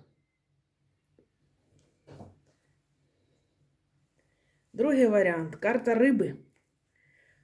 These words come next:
Вона також обіцяє вам гарний відпочинок.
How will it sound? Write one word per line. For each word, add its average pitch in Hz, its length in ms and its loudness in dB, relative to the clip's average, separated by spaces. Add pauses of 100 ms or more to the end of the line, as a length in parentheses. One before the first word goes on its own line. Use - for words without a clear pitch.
Вона 254 300 2
також 285 600 2
обіцяє 202 840 0 (340)
вам 196 220 0
гарний 202 500 2
відпочинок. 196 880 -4